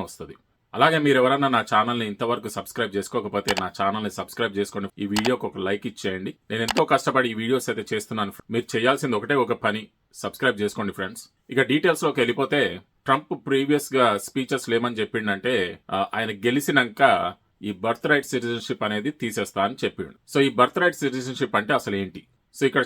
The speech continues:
చాలా మంది ఇల్లీగల్ గా అమెరికాకైతే వస్తూ ఉంటారు. అది టూరిజమే గాని, గోడ దూకి రావడమే గాని, బోర్డర్ నుంచి దాటి రావడమే గాని, ఇట్లాంటి పనులు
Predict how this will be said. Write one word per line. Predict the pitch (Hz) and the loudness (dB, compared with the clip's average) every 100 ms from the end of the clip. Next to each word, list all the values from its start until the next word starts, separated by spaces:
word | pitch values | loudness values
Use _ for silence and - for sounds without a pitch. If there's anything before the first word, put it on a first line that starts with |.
| - | 4
చాలా | 123 151 | 4 4
మంది | 139 123 139 107 120 | 0 0 -2 -2 -6
ఇల్లీగల్ | 113 135 127 127 120 | -4 -2 0 0 2
గా | 123 101 107 | 2 2 0
అమెరికాకైతే | 107 113 117 110 104 117 | -4 -2 -2 -2 -4 -2
వస్తూ | 101 - 113 | -4 -4 -4
ఉంటారు. | 87 85 82 _ - | -4 -8 -12 _ -4
అది | 120 120 | -2 0
టూరిజమే | 127 127 131 135 131 113 | 2 0 2 0 0 0
గాని, | 110 110 113 - _ 98 | 0 -2 -6 -10 _ -4
గోడ | 113 123 123 | 0 2 0
దూకి | 127 120 | 0 2
రావడమే | 110 110 107 104 | 2 2 -2 0
గాని, | 101 104 90 | 0 -2 -4
బోర్డర్ | 98 110 117 123 | -2 0 0 -2
నుంచి | 113 120 95 | -4 -4 0
దాటి | 101 117 | 0 2
రావడమే | 107 110 107 101 | 2 2 0 4
గాని, | 98 101 104 - - - | 4 4 -2 -8 -16 -10
ఇట్లాంటి | - 160 156 - | 0 0 0 -2
పనులు | 120 135 | -2 -2